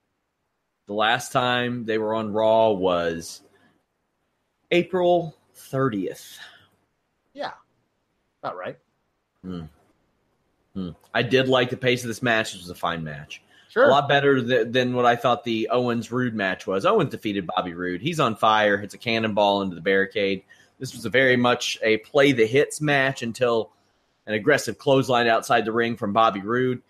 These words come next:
Speaker 1: Kevin Owens rolls him up, wins it. It was okay. The story was after the match.
Speaker 2: Mm-hmm.
Speaker 1: Braun Strowman comes out, beats up Owens as Bobby Roode, like, kind of creepily cheers him on.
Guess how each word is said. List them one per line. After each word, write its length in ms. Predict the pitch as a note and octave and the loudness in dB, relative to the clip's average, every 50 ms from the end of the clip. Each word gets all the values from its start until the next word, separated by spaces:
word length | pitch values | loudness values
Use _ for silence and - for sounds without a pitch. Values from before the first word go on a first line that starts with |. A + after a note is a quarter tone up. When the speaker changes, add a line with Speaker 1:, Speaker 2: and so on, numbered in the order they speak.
| _ _ _ _ _ _ - | _ _ _ _ _ _ -2
Speaker 1:
Kevin 220 | - E3 D3+ D3 | 0 2 2 4
Owens 300 | D3 D3+ D3+ D3 C3+ A2+ | 4 4 4 4 4 4
rolls 220 | C#3 D3+ D#3 C#3 C#3 | 4 4 4 4 2
him 100 | C#3 D3+ | 4 4
up, 280 | E3 F3 E3+ - - - | 4 4 4 0 -4 -4
wins 260 | C#3 D3 E3 D3 F3 | -2 -2 -2 -2 -2
it. 120 | F3+ - | -4 -4
It 300 | - _ _ _ _ - | -6 _ _ _ _ -12
was 120 | C#4 A#3+ A#3+ | -4 -2 -2
okay. 560 | G3 - - F3+ E3 E3 F3+ G#3+ G#3 G3 F3+ - _ _ _ _ _ _ _ _ _ _ _ _ _ _ _ _ | -2 0 0 0 2 2 2 0 -2 -6 -12 -16 _ _ _ _ _ _ _ _ _ _ _ _ _ _ _ _
The 80 | E3+ D#3+ | -14 -6
story 340 | - C4+ C4 B3+ B3+ A#3+ | -2 0 4 4 4 4
was 340 | G#3+ F#3+ F#3+ G3 F#3+ F3 - - - | 4 4 4 4 4 2 0 -4 -2
after 340 | D#3+ F#3+ G#3+ G3+ - D3 A#2+ | 0 0 0 -2 -2 -4 -4
the 80 | G#2+ | -2
match. 500 | G2 F#2 D2 A1+ - - - - - - _ _ _ _ _ _ _ _ - | -4 -6 -6 -8 -10 -14 -16 -18 -18 -20 _ _ _ _ _ _ _ _ -16
Speaker 2:
Mm-hmm. 120 | A#2+ D#3 F#3 - _ _ _ _ _ - | -14 -12 -14 -14 _ _ _ _ _ -4
Speaker 1:
Braun 200 | C3 B2+ A#2+ A#2+ | -2 0 0 0
Strowman 400 | A#2 - D3 C#3+ C#3+ C#3+ C#3 B2+ | 0 0 0 2 2 2 0 0
comes 240 | C#3+ C#3+ C#3+ C3+ C3 | 0 -2 0 2 2
out, 500 | C#3+ C#3+ F#3 G3+ - - D3+ - A#2+ - | 4 4 4 2 -2 -6 -18 -18 -4 0
beats 300 | D3 C3+ C3 C3 - D#3 | 2 2 2 2 2 2
up 180 | C#3 - - | 2 4 4
Owens 400 | C3 B2+ C3+ C#3+ D#3+ F#3+ G#3+ F3 | 2 2 4 4 2 2 2 2
as 300 | D#3 C3+ B2+ A#2 G#2+ A#2+ - - | 2 2 2 0 -4 -8 -16 -6
Bobby 400 | A2+ G2+ C#3+ E3 F3+ D#3+ D3 C3 | -2 2 2 2 2 2 0 -2
Roode, 380 | A#2+ B2 C#3 D3 D3+ E3 E3 C#3+ | -2 -2 -2 0 0 0 0 0
like, 260 | C3+ A#2+ A#2 A#2 - | 0 0 0 -2 -4
kind 220 | C#3+ C#3+ C#3+ B2+ | -6 -4 -4 -4
of 140 | G#2+ - _ | -6 -10 _
creepily 640 | - - - B3 C4+ C4+ C4+ B3+ E3 B2+ B2 B2+ C3 | -12 -8 -6 -4 -4 -4 -4 -4 -4 -4 -4 -4 -4
cheers 380 | - - D#3 D#3 D#3 D3 - | -4 0 2 2 2 2 0
him 120 | A2 A2+ A#2+ | 0 0 2
on. 440 | C#3+ G3 A3 F#3+ D3+ C#3 D#3+ F#3 | 4 4 4 2 2 0 -2 -6